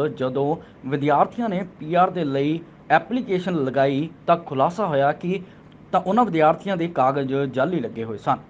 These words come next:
ਜਿਸ ਤੋਂ ਬਾਅਦ ਇਹਨਾਂ ਵਿਦਿਆਰਥੀਆਂ ਦੇ ਉੱਪਰ ਡਿਪੋਰਟੇਸ਼ਨ ਦੀ ਤਲਵਾਰ ਲਟਕਣੀ ਸ਼ੁਰੂ ਹੋ ਗਈ ਅਤੇ ਭਾਰਤ ਸਰਕਾਰ ਦੁਆਰਾ ਉਹਨਾਂ ਨੇ ਮਾਮਲੇ ਨੂੰ ਗੰਭੀਰਤਾ ਦੇ ਨਾਲ ਲੈਣ ਦੇ ਲਈ ਅਪੀਲ ਕੀਤੀ, ਜਿਸ ਤੋਂ ਬਾਅਦ ਕੈਨੇਡਾ ਸਰਕਾਰ ਨੇ ਇਹਨਾਂ ਵਿਦਿਆਰਥੀਆਂ ਦੇ ਪ੍ਰਤੀ ਨਰਮ ਰੁਖ ਅਪਣਾਇਆ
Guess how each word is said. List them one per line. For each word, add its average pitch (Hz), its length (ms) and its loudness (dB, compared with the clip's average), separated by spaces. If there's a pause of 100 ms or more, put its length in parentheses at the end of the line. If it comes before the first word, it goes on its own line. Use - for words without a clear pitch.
(260)
ਜਿਸ 180 160 -2
ਤੋਂ 233 140 4
ਬਾਅਦ 202 280 6 (400)
ਇਹਨਾਂ 240 220 4
ਵਿਦਿਆਰਥੀਆਂ 160 500 2
ਦੇ 165 80 0
ਉੱਪਰ 147 300 0 (140)
ਡਿਪੋਰਟੇਸ਼ਨ 147 560 -4
ਦੀ 131 120 -4
ਤਲਵਾਰ 123 440 0
ਲਟਕਣੀ 127 420 -4
ਸ਼ੁਰੂ 180 240 -4
ਹੋ 107 120 -10
ਗਈ 120 160 -10 (140)
ਅਤੇ 117 200 -10
ਭਾਰਤ 117 280 -2
ਸਰਕਾਰ 127 440 -2
ਦੁਆਰਾ 131 360 0 (280)
ਉਹਨਾਂ 240 220 6
ਨੇ 226 160 2 (280)
ਮਾਮਲੇ 170 380 6
ਨੂੰ 175 120 0
ਗੰਭੀਰਤਾ 143 500 0
ਦੇ 135 80 0
ਨਾਲ 131 240 0
ਲੈਣ 123 220 -2
ਦੇ 123 120 -6
ਲਈ 123 260 -2 (100)
ਅਪੀਲ 165 300 -4
ਕੀਤੀ, 165 380 -6 (200)
ਜਿਸ 180 140 -2
ਤੋਂ 233 120 4
ਬਾਅਦ 185 280 6 (460)
ਕੈਨੇਡਾ 208 360 4
ਸਰਕਾਰ 147 480 2
ਨੇ 135 240 -2 (240)
ਇਹਨਾਂ 233 220 4
ਵਿਦਿਆਰਥੀਆਂ 151 480 2
ਦੇ 151 80 0
ਪ੍ਰਤੀ 147 380 -2 (360)
ਨਰਮ 151 500 4 (280)
ਰੁਖ 160 340 -2
ਅਪਣਾਇਆ 120 380 -2